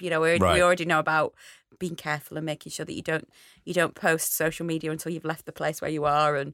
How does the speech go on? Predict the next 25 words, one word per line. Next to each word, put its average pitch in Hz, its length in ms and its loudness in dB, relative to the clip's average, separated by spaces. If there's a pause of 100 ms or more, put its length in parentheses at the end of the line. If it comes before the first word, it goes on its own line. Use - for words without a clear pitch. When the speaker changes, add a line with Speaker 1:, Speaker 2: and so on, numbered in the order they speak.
Speaker 2:
Yeah. 78 260 -4
Speaker 1:
you 180 60 0
know, 156 160 2
you're 160 300 -2 (180)
sensible 170 500 -2
about 160 240 -4
getting - 180 -6
in 165 80 -2
the 170 60 -4
car. 156 520 0
Speaker 2:
But 165 80 4
Speaker 1:
And 160 140 -6
Speaker 2:
what 156 200 6
I 185 40 6
mean 180 140 8
is, 151 80 6
when 170 160 6
you 170 140 8
are, 147 320 6
so 151 240 4
say 160 160 4
you're 143 160 4
not 135 140 0
the 123 60 -6
c-, - 160 -4